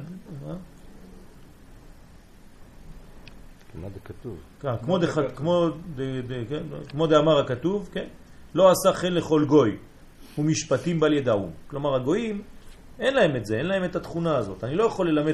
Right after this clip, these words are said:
Speaker 1: תורה לגוי, כי הוא לא נבנה בשביל זה, אבל אני לא, אני יכול לתת לו כמה מסרים, וזה הוא יבין, הוא לא טיפש. אבל התכונה של התורה, היא לא מוכנה, כי הכלי שלו לא מוכן לזה.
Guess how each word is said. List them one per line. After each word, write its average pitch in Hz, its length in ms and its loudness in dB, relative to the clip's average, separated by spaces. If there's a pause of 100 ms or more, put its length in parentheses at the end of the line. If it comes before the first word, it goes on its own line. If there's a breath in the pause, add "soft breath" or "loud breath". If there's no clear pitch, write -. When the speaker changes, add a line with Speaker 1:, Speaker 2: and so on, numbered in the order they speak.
Speaker 1:
תורה 139 240 2
לגוי, 123 420 0 (100)
כי 165 280 -8
הוא 165 220 -4
לא 208 160 10
נבנה 180 420 2
בשביל 113 380 -6
זה, 104 160 2
אבל 131 140 0
אני 254 160 -6
לא, 269 220 4
אני 196 120 -2
יכול 214 220 2
לתת 214 280 0
לו 143 140 4
כמה 143 220 2
מסרים, 120 540 -2
וזה 104 140 -4
הוא 151 100 -2
יבין, 196 380 -2 (340)
הוא 131 80 -8
לא 220 60 2
טיפש. 151 500 -4 (600 soft breath)
אבל 151 200 4
התכונה 165 480 0
של 208 180 0
התורה, 180 580 0 (380)
היא 180 160 -8
לא 240 180 8
מוכנה, 190 420 0
כי 190 140 -4
הכלי 269 340 2
שלו 170 280 0
לא 160 120 2
מוכן 151 320 -4
לזה. 104 240 -8